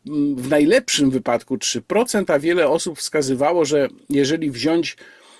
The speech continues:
za podstawę do takich prognoz, y, te wyniki, które się pojawiały w przypadku Lewicy w przeszłości, to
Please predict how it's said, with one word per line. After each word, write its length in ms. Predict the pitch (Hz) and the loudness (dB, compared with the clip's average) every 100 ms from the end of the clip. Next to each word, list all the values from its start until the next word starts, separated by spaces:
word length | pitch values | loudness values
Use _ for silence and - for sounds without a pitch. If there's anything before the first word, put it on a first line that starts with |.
| - | -6
za 260 | 135 143 139 | -2 0 0
podstawę 640 | 151 - - 170 175 151 | 0 0 0 2 2 0
do 140 | 143 | -2
takich 360 | 131 160 143 - | -4 -6 -6 -4
prognoz, 720 | 151 165 165 151 131 - - | 0 2 2 0 0 -2 0
y, 200 | 127 123 | 0 0
te 160 | - 151 | 2 2
wyniki, 420 | 139 139 165 - | 4 2 0 -6
które 260 | - 151 135 | -4 -2 0
się 140 | 143 | -2
pojawiały 580 | - 139 127 143 160 147 | 0 0 2 2 2 0
w 60 | - | -4
przypadku 480 | - 127 135 - | -6 -2 -4 -2
Lewicy 420 | 139 127 - - 123 | -2 0 -4 -6 -6
w 80 | |
przeszłości, 720 | - 131 - 147 196 - 147 | -4 -4 -2 0 0 -2 -6
to 180 | 147 139 | -2 -2